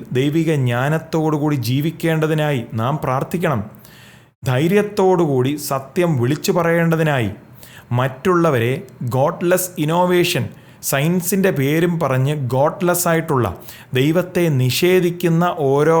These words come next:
കാര്യങ്ങളിൽ ചെന്ന് ചാടരുത് എന്ന് മറ്റുള്ളവരെ ഓർമ്മിപ്പിക്കാനും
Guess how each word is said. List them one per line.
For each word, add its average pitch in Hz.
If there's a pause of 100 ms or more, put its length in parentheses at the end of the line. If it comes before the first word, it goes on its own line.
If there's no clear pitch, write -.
(140)
കാര്യങ്ങളിൽ 147
ചെന്ന് 139 (140)
ചാടരുത് 156 (120)
എന്ന് 139
മറ്റുള്ളവരെ 147 (120)
ഓർമ്മിപ്പിക്കാനും 151